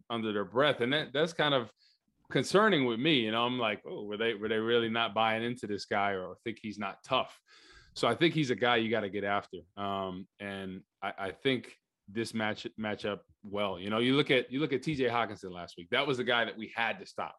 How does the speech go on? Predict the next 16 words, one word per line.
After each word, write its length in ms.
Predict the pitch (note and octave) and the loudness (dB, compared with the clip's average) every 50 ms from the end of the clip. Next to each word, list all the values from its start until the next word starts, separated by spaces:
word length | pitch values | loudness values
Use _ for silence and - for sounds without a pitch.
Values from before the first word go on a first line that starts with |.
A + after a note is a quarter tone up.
| _ | _
right? 200 | F#2+ G2 G#2 G2+ - _ _ _ _ _ _ _ _ | -6 -6 -6 -6 -8 _ _ _ _ _ _ _ _
And 80 | - G#2 | -6 -4
I 60 | G#2+ | -2
thought 160 | - D#3 C3+ | 0 0 0
we 80 | C#3 B2+ | 0 2
did 160 | B2+ C3+ B2+ | 2 2 0
a 40 | - | 2
pretty 180 | - C3 B2+ | 0 0 0
good 120 | A#2 B2 A2 | 0 0 0
job 300 | G#2+ A#2 A#2 A#2+ G2+ E2+ | 2 2 2 0 0 -4
on 80 | E2 C#2+ C#2 | -8 -14 -16
him, 60 | D#2 _ _ _ | -20 _ _ _
you 120 | - G2+ G2+ | -10 -8 -6
know? 260 | G2 G2 G#2 G#2 C3+ C3+ - _ _ _ _ - | -6 -6 -6 -8 -10 -14 -20 _ _ _ _ -6
And 280 | A2 A2 G#2+ G#2 G#2 G2+ | -4 -4 -4 -4 -6 -4
he's, 280 | G#2 C#3+ F3+ D#3 B2 | -4 -4 -4 -4 -6